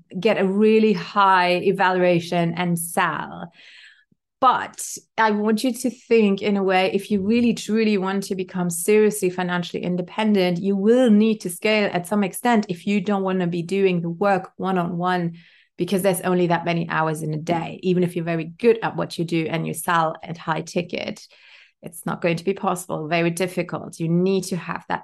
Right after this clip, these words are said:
anchor in the future somehow. So is it too, can it be too small? Yes. I always encourage people to have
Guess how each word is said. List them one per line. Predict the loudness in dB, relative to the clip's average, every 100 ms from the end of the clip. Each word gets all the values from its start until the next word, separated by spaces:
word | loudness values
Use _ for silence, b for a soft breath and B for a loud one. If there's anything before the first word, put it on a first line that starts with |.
| _
anchor | -2 -2 -2
in | -6 -2 -4
the |
future | -4 -4 -4 -4 -10 -12
somehow. | -12 -12 -12 -10 -12 -14 B B B B -8
So | 2 4
is | 6 4
it | 0
too, | -4
can | -2 0
it | 0
be | 0
too | -2
small? | -4 -2 0 0 -2
Yes. | -2 0 -2 -6 -6
I | -2
always | 2 2 2 0
encourage | -4 -2 -2 -2 -4
people | -2 -2 -2 -6
to | -8
have | -8 0 2 2 0